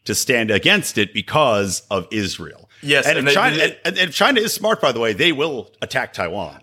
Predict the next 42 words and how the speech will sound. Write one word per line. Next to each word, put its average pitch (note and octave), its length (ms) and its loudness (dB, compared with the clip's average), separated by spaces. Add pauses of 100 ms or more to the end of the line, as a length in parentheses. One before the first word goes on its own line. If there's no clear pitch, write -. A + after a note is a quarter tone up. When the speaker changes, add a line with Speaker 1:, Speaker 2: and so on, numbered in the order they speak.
Speaker 2:
I, D#3 160 6
that's E3 260 2
what F#3 120 4
I D3 240 4
was, D3 180 0
Speaker 1:
I A#2+ 40 2
mean, A#2 100 0
Speaker 2:
uh, C3 100 2
Speaker 1:
why D#3 140 6
would D#3 160 -2
Speaker 2:
I C#3 60 4
Speaker 1:
you D3 40 2
Speaker 2:
saw E3+ 240 6
Speaker 1:
not? D3+ 60 0
Speaker 2:
a - 20 -2
meme D#3+ 160 2
about D#3+ 260 4
this E3+ 260 4
on D3+ 100 2
Instagram, E3+ 480 0
<laughs> C#3+ 60 -2
going C#3 100 0
back D3 160 2
to D3 220 -2
Liberty D3+ 300 0
Memes E3+ 220 0
on E3 80 2
Instagram, E3+ 400 0 (220)
but E3 100 4
it E3 100 6
was, D#3+ 360 2
uh, C3 580 6
whenever C#3+ 400 2
Israel C#3+ 640 2
was A#2+ 220 -4
attacked, A#2 360 0
and A2 100 -8
you G#2+ 60 -8
see B2+ 120 -2
all A#2+ 140 4
these A#2 120 -2
people, A#2+ 480 -2